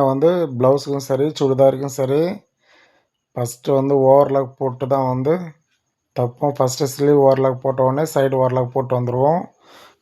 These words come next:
கை வந்து பத்து வச்சாச்சு. இடுப்பு அளவு வந்து பதினேழு வச்சுருக்கோம். பாடி அளவு வந்து அது பர்ஃபெக்டாக வந்து கட்டிங்லேயே வந்துடும். அதால வந்து ஒன் இன்ச்சு பிடிப்போம். ஒன்று, ஒன்றரை வரையும் விட்டுருப்போம். அது,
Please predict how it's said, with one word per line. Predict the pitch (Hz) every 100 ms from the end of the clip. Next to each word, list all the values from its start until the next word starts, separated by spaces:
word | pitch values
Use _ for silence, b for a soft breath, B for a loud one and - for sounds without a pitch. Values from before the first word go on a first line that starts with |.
| -
கை | 135 143
வந்து | 139 131 123
பத்து | 127 135
வச்சாச்சு. | 131 135 131 139 156 143
இடுப்பு | 139 139 139
அளவு | 131 127
வந்து | 135 160 180 -
பதினேழு | 135 139 135 131
வச்சுருக்கோம். | 127 127 120 143 160 185 - b b b b b _ - 123
பாடி | 131 139 139 135
அளவு | 127 127
வந்து | 131 135
அது | 127 123 120
பர்ஃபெக்டாக | 135 131 127 123 139
வந்து | 135 131
கட்டிங்லேயே | 127 131 131 139 131
வந்துடும். | 131 127 139 139
அதால | 131 131
வந்து | 135 131
ஒன் | 127 127
இன்ச்சு | 123 123
பிடிப்போம். | 131 123 135 156 170 - _ b b b b b b _ 131
ஒன்று, | 127 127 127
ஒன்றரை | 123 123
வரையும் | 123 135 131
விட்டுருப்போம். | 123 120 123 117
அது, | 131